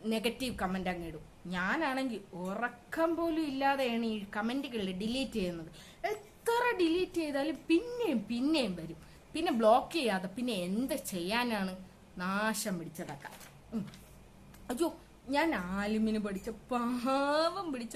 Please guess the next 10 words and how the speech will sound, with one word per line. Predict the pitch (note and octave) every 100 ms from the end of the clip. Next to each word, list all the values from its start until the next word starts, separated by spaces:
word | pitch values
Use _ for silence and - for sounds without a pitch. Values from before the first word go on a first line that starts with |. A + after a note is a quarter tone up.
| B3
ഉമ്മയാണ് | A3+ A#3 A#3 G#3+ G#3+
മക്കളെ. | G#3+ G3+ G#3+ A3 - - -
ഞാൻ | B3 A3+ A3+
ആരെയും | G#3 G#3 G#3+ G#3+
ഒന്നും | G#3+ A#3 B3 B3+ C4 C4 A3
പറയില്ല. | F#3+ F#3 G3 G3 G#3 G#3+ A3+ - - - -
പിന്നെ | D4 D#4+ G4+ C4
ഞമ്മക്കാകെ | G3+ G#3+ A#3 A3+ F#3 F#3 A#3+ D4+ E4+ B3 F#3
അറിയാവുന്നത് | F3+ G#3 G#3+ F3 F#3 F#3 F#3 F3+ - - - - - - - - -
ഭീഷണി | A3+ B3+ B3 G#3+